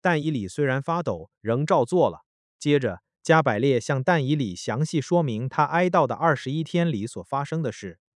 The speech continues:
他指出，在与波斯的诸王征战了这二十一天之后，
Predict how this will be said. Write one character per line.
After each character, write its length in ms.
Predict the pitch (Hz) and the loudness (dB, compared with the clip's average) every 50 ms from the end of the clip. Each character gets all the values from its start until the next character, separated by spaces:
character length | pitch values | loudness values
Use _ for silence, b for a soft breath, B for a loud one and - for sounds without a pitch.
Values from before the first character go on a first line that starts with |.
| _ _ _ _ | _ _ _ _
他 180 | - - 151 139 | -2 -2 -2 0
指 160 | - 104 95 | -2 -4 -10
出， 320 | - - 147 143 147 147 b b b b b | -8 -4 -4 -4 -4 -4 b b b b b
在 160 | - 170 151 | 4 4 4
与 180 | 123 107 104 104 | 4 2 -2 -4
波 220 | - 160 170 175 | -2 0 0 0
斯 180 | - - 170 160 | 0 0 -2 0
的 100 | 135 117 | 0 0
诸 220 | - 175 190 185 | 2 0 0 2
王 260 | 151 110 107 127 135 | 2 0 0 -2 -2
征 220 | - 185 180 185 180 | -2 -2 0 0 0
战 180 | 196 180 156 | 0 0 0
了 80 | 123 110 | 0 -2
这 120 | - 139 | -2 -4
二 200 | 131 156 170 156 | -4 -2 -2 -4
十 160 | - - - | -4 -4 -6
一 120 | 143 160 160 | -4 -4 -4
天 200 | - 165 165 165 | -2 -4 -4 -2
之 140 | - 180 170 | -2 -2 -2
后， 260 | - 165 120 - | 0 0 -2 -4